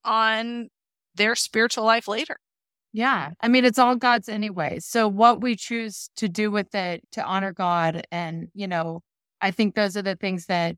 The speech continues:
Speaker 2: you need to teach your children from a young age, because it's just important. And it begins those milestones, those stepping stones to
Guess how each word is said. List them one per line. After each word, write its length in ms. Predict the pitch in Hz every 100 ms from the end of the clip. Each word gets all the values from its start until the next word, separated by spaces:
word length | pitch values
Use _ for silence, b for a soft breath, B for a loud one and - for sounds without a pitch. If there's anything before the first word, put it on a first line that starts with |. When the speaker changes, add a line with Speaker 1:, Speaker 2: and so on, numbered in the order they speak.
| -
Speaker 2:
you 160 | 180
need 240 | 180 175 170
to 60 |
teach 220 | - 180 180
your 120 | 170
children 560 | 196 175 175 175 165
from 260 | 165 202 190
a 40 |
young 340 | 180 180 170 170
age, 680 | - 160 165 160 156 - - -
because 680 | 180 180 180 165 151 165 _ _ _ _ _ -
it's 160 | 214 -
just 200 | 254 277
important. 680 | 233 - 302 202 160 - -
And 140 | 202 202
it 140 | 208
begins 400 | 202 190 294 302
those 200 | 277 240
milestones, 760 | 208 196 196 - 214 190 185 175
those 200 | 190 175
stepping 520 | - 202 190 190 185
stones 580 | - 202 180 175 170 -
to 520 | - 185 175 165 170